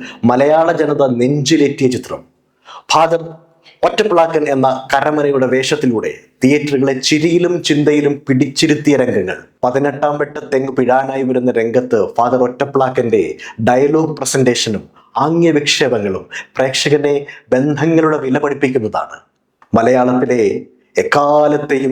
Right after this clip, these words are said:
മികച്ച നടന്മാരിൽ ഒരാളായ കരമന ജനാർദ്ദനൻ നായർ ആധികാരികമായി അഭിനയകല പഠിക്കുകയും അതിൻ്റെ എല്ലാ സത്തയും വളരെ സ്വാഭാവികമായ കഥാപാത്രത്തിൽ സന്നിവേശിപ്പിക്കുന്ന മാന്ത്രികത കരമന ജനാർദ്ദനൻ നായർ എന്ന സർഗപ്രതിഭയുടെ മാത്രം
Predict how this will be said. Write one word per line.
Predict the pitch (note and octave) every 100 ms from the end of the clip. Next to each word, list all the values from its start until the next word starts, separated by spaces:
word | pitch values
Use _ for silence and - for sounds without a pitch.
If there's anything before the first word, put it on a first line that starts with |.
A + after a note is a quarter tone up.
| B2+
മികച്ച | B2 C3+ C3 C3
നടന്മാരിൽ | B2 A2+ A#2 A#2 A2+ G#2+
ഒരാളായ | G#2 G#2+ G#2 G#2 G2+
കരമന | G#2+ G2+ G#2 G2+
ജനാർദ്ദനൻ | F#2+ G2 - F2 E2
നായർ | D#2+ D2+ - - - C3
ആധികാരികമായി | E3 D#3+ F3 E3+ D3+ C3 A#2 B2 A#2+ - G#2
അഭിനയകല | C3+ C3+ C3 B2+ A#2 -
പഠിക്കുകയും | B2 C3 C3 A#2+ F#2+ D#2+ - _ _ -
അതിൻ്റെ | A#2 B2+ C3+ C3
എല്ലാ | C3+ D3 D#3 D#3
സത്തയും | - C#3 D3 A#2 F2 - _ -
വളരെ | D3+ F3+ F3+ -
സ്വാഭാവികമായ | E3+ A3+ G#3+ G3 G3 F3+ D#3+ D3+
കഥാപാത്രത്തിൽ | C#3 C#3+ D3 C#3+ C3+ B2+ C3+ -
സന്നിവേശിപ്പിക്കുന്ന | C3 C3 C3 C3 - B2 A2+ B2 A#2 - - A#2+
മാന്ത്രികത | C3 D3 D#3+ C#3+ A2 F#2 - - _ _ -
കരമന | A#2 C3 B2+ A#2
ജനാർദ്ദനൻ | A2 A#2 A#2 A#2 A2+
നായർ | A2+ G#2 G#2
എന്ന | G2+ -
സർഗപ്രതിഭയുടെ | A#2 B2+ C#3 C#3+ A2+ A2 A2 G#2+ G2+
മാത്രം | G#2+ - - B2+